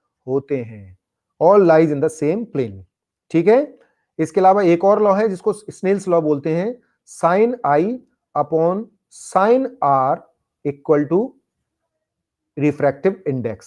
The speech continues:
ठीक है? अपवर्तन से ये सारी घटनाएं होती हैं। जब विरल से सघन में जाती है,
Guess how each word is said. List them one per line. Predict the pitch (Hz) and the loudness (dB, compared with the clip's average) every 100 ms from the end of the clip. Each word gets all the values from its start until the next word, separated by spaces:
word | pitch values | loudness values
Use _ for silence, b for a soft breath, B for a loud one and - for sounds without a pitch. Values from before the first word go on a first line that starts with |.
| _ _ - | _ _ -4
ठीक | 160 214 | 2 4
है? | 254 B B - | 2 B B 0
अपवर्तन | 160 185 190 196 185 | 2 4 4 2 2
से | 202 | 2
ये | 180 | 2
सारी | 151 156 | 2 0
घटनाएं | 131 123 143 131 | -2 -6 -6 -4
होती | 135 170 | -4 -2
हैं। | 196 285 B B 151 | 0 0 B B 0
जब | 143 | 2
विरल | 165 202 | 6 6
से | 226 240 | 6 4
सघन | 220 226 240 | 4 4 4
में | 233 | 4
जाती | 233 233 247 | 4 2 0
है, | 233 277 | 0 0